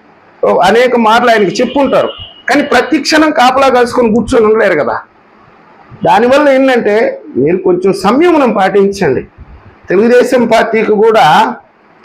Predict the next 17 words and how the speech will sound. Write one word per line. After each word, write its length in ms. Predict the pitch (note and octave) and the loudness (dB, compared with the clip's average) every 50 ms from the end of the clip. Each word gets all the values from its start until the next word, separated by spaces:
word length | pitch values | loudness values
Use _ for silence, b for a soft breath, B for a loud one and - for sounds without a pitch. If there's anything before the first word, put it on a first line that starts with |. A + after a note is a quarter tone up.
| - - - - | -20 -12 -6 -2
చాలా 240 | F3 F#3+ A#3 C#4 C#4 | 0 2 2 2 2
సమస్యలు 440 | C4+ C4 B3 B3+ C4 - - A3+ A3+ | 0 0 0 0 0 0 0 2 2
ఉంటాయి, 380 | G#3 F#3+ E3+ C3+ A2 - - - _ _ _ _ - _ _ _ _ - - - - - | 0 0 -2 -4 -4 -6 -12 -18 _ _ _ _ -20 _ _ _ _ -20 -20 -20 -10 -6
పవన్ 220 | D3 D3+ F#3 G#3+ A3 | -2 -2 0 0 2
కళ్యాణ్ 360 | A3+ A#3 A#3 A#3+ A#3+ A#3+ A#3 | 2 2 2 2 2 2 2
గారికి 240 | A3+ A3 A3 A3+ - | 2 2 2 2 2
కూడా 180 | G#3+ A#3 A#3 | 0 0 0
చాలా 380 | B3 A#3 - G#3 G3 A3 B3 B3+ | 0 0 0 0 2 2 2 2
సమస్యలు 460 | B3 B3 B3 B3 B3 B3 C4 A#3+ A#3+ | 0 0 0 0 0 0 0 0 0
ఉంటాయి. 240 | A#3 A#3 G#3+ G3 E3+ | 0 0 0 0 0
నిద్రలేసి 680 | D#3+ E3+ E3 - A3 G#3+ A3+ A3+ A3+ - - - A3+ G3+ | -2 -2 -2 -2 0 0 2 2 0 0 -2 -4 -4 -4
ఇప్పుడు 200 | G3 - F3+ F3+ | -2 -2 0 0
ఈ 80 | D#3+ - - - | 0 -2 -2 -4
పొత్తుకు 360 | E3 E3+ - - A3+ G3+ A3 | -4 -4 -4 -4 -2 -2 -2
సంబంధించి 840 | - - G#3+ G#3 G#3 G#3 G3+ G#3 G3+ G3 G3 G3+ G#3+ G#3 F#3+ - B B B B B B B - C#3+ | -2 -2 -2 0 0 0 2 2 2 0 0 -2 -2 -2 -2 -4 B B B B B B B -4 -4
అభ్యర్థుల 480 | D3 D3+ D#3+ G#3 A3 G#3+ G#3+ A3 A3 F#3+ - - F#3+ | -2 0 0 2 2 2 2 2 0 0 2 2 0
గెలుపు, 540 | F#3 G#3 A#3 G#3+ G#3+ A3+ A3+ G3 C3 - | 0 0 0 -2 0 0 0 0 0 -2